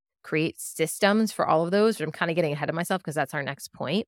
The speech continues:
But if you were trying to create systems for all those, you're trying to create a team for each of those things, you are trying to scale all of those things, like, it is gonna be really, really complicated. I'm not saying you can't do it, but it does require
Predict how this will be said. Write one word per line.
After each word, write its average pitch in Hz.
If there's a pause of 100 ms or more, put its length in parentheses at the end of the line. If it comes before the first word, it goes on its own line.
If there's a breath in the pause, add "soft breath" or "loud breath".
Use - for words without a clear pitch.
(120)
But 180
if 170
you 190
were 208
trying 196
to 185
create -
systems 202
for 196
all 185
those, 180
you're 160
trying 156
to 139
create -
a -
team 202
for -
each 190
of 180
those 180
things, 175 (320)
you 170
are 160
trying 160
to 151
scale 208
all 196
of 180
those 185
things, 180
like, 170 (220 loud breath)
it 202
is 233
gonna 196
be 170 (100)
really, 160
really 156
complicated. 220
I'm 277
not 190
saying 196
you 160
can't 151
do -
it, 214
but 185
it -
does 156
require 156